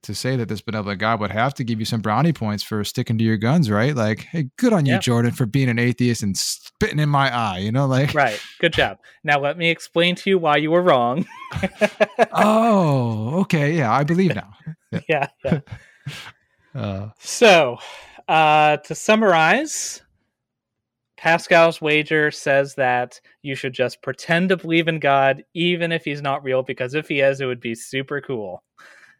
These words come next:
Speaker 2: And I counter that to say, no, because believing in God comes at a cost.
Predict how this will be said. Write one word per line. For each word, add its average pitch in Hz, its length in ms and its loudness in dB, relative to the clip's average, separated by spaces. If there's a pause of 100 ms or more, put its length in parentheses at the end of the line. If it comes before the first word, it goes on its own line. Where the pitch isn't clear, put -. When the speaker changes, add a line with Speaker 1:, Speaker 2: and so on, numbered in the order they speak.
(640)
Speaker 2:
And 117 500 -6 (880)
I 135 220 4
counter 139 380 -2
that 127 200 0
to - 60 -20
say, 117 640 -4 (1700)
no, 127 520 -4 (240)
because 123 840 -4
believing 147 360 -4
in 135 140 -6
God 127 380 0
comes 135 240 -10
at 135 60 -8
a 139 60 -8
cost. - 540 -8